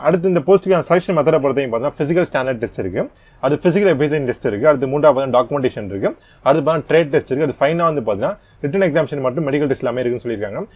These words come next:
இது எல்லாமே qualify ஆனா மட்டும் தான் posting வந்து இருக்க போகுது. இப்போ ஒவ்வொருத்த பத்தி டீட்டெயிலாக அடுத்து பார்ப்போம் நம்ம. அடுத்து application ஃபீஸை பொறுத்தவரைக்கும் தான் நூறு ரூபா payment பண்ண போறீங்க. இது யாராவது வந்து பார்த்தீங்கன்னா அன்ரிசர்வ் ஓ பி சி மட்டும் இ டபிள்யூ எஸ் candidate மட்டும் தான் நூறு ரூபா வந்து payment பண்ண போறீங்க. நீங்க எஸ் சி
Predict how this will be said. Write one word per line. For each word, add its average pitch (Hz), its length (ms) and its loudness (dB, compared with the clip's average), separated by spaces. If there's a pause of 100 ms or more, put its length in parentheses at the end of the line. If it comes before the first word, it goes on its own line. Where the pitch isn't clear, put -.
(140)
இது 135 120 2
எல்லாமே 165 200 4 (100)
qualify 156 280 6
ஆனா 143 160 0
மட்டும் 143 300 0
தான் 120 160 -6
posting 131 260 -6
வந்து 117 140 -4
இருக்க 110 200 -4
போகுது. 98 160 -4 (320)
இப்போ 160 160 2
ஒவ்வொருத்த 175 280 6
பத்தி 170 200 2
டீட்டெயிலாக 143 260 4
அடுத்து 120 260 -2
பார்ப்போம் 113 260 -2
நம்ம. 113 180 -6 (400)
அடுத்து 151 220 4
application 180 340 -2
ஃபீஸை 147 300 2
பொறுத்தவரைக்கும் 147 340 2
தான் 151 100 0
நூறு 143 160 0
ரூபா 156 160 6
payment 131 200 -4
பண்ண 120 160 -4
போறீங்க. 120 200 -4
இது 120 120 0
யாராவது 127 280 4
வந்து 127 160 -4
பார்த்தீங்கன்னா 113 680 -6
அன்ரிசர்வ் 156 380 0 (200)
ஓ 139 120 4
பி 151 120 4
சி 160 120 -4
மட்டும் 135 240 -2
இ - 60 0
டபிள்யூ 139 160 0
எஸ் - 80 -12
candidate 117 280 -4
மட்டும் 113 180 -4
தான் 180 120 -4 (300)
நூறு 139 120 0
ரூபா 151 140 6
வந்து 147 160 -2
payment 131 260 -2
பண்ண 117 200 -4
போறீங்க. 107 260 -4 (400)
நீங்க 135 240 -2
எஸ் - 140 -8
சி 190 100 0